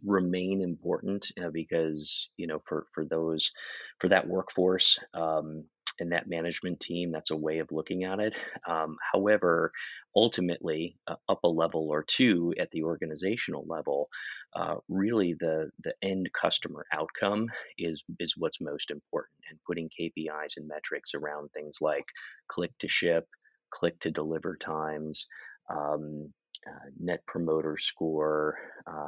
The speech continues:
how much has the post-purchase experience, uh, turned into,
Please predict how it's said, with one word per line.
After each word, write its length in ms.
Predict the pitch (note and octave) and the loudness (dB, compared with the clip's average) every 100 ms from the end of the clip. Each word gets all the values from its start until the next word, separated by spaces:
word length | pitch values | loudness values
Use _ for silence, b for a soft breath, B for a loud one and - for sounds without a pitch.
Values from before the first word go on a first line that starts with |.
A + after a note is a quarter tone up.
| C#2+ | 0
how 120 | E2+ | 0
much 320 | E2 D#2 - - | 2 -2 -4 -2
has 520 | D2+ D2 D2 D#2 - B B - | -2 0 -2 -6 -10 B B -10
the 80 | - - | -10 -2
post-purchase 720 | F2 - - - - E2 - | -2 -2 -2 -2 -2 -4 -6
experience, 1040 | - - E2 E2 D#2+ D#2 D2+ - - - - - - | -6 -6 -4 -2 -2 -4 -6 -6 -6 -8 -12 -20 -12
uh, 180 | D2+ D2 - | -8 -8 -6
turned 280 | - E2 D#2 | -4 -4 -2
into, 600 | D#2+ D#2 - D#2 D2+ D2 | -4 -6 -6 -4 -2 -4